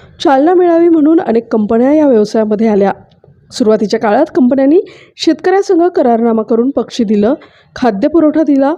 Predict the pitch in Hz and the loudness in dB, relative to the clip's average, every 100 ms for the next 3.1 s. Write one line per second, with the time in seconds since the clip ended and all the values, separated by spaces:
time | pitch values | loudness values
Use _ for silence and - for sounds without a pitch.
0 | - - - - - 311 294 339 262 202 | -10 -10 -6 -4 -4 -2 0 2 2 0
1 | 269 285 277 269 254 277 302 247 220 240 | 0 0 0 0 -2 -2 -2 -2 -2 -2
2 | 269 233 - 262 240 196 262 269 226 208 | -2 -4 -6 -4 -2 -2 0 2 2 0